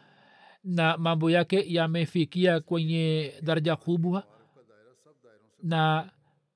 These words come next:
Qur'an tukufu katika kueleza na kwenye hoja ni zaidi yake, na ni muujiza wa Mwenyezi Mungu ambao mfano wake haujawahi kusikika, na shani yake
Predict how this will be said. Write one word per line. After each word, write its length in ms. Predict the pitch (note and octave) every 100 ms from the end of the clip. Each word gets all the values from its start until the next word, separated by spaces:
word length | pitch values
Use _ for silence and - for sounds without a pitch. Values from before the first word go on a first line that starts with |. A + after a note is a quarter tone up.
| _ _ -
Qur'an 220 | F3 E3
tukufu 380 | D#3+ F3+ D#3+ F3+
katika 360 | F3 F3+ F3
kueleza 640 | E3+ E3+ E3 F3+ F3+ F3+ F3
na 100 | E3+
kwenye 220 | E3 E3
hoja 480 | B2+ D#3 F3 F#3 G3+ - _ _ _ _ _ A#2 _ _ _ _ -
ni 160 | F3 D#3+
zaidi 440 | E3 F3 E3 E3
yake, 360 | E3 - G#3+ - - -
na 240 | E3+ E3+
ni 260 | E3+ F3 F3+
muujiza 640 | F#3 E3+ D#3+ A3 G3 D#3+
wa 200 | D3+ E3+
Mwenyezi 380 | D#3+ E3 E3 D#3
Mungu 320 | D#3+ D3+ F#3+ - _ -
ambao 380 | F#3 D#3+ F3 F3
mfano 380 | E3 E3 E3
wake 360 | E3+ E3+ G3 A3 - _ - -
haujawahi 600 | E3+ F3 F3 F3 G3 G3
kusikika, 840 | F3 D#3+ - E3 - F#3+ G#3 G#3+ _ _ _ _ _ _ _ _
na 180 | E3 F3
shani 380 | - F3+ D#3+ D#3+
yake 380 | F3+ F3+ G#3+